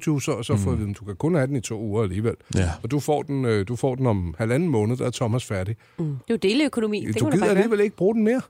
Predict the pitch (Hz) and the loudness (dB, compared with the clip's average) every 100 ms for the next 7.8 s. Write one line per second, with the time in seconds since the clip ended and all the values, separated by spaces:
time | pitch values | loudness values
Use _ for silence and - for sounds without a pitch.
0 | - 185 208 - _ - 131 381 349 311 | -8 -4 -4 -8 _ -6 -2 2 4 4
1 | 123 - 277 240 220 190 - 214 269 269 | 2 2 2 2 2 -2 -10 -6 -2 -2
2 | 233 320 277 247 - - - 302 240 247 | 0 -2 0 -2 -4 -6 0 2 4 0
3 | - - 147 147 123 - 262 165 170 139 | -2 -2 0 0 0 2 2 4 4 4
4 | 123 151 135 127 135 120 95 - 135 - | 4 2 2 2 2 0 -4 -6 -10 -10
5 | _ - 110 107 113 104 107 - - 104 | _ -4 0 2 0 -2 -6 -6 0 2
6 | - 127 _ 95 104 95 190 226 220 214 | 2 -2 _ 2 2 0 -2 -2 2 2
7 | 202 - 214 214 208 214 214 | 0 -2 -4 -4 -2 -2 0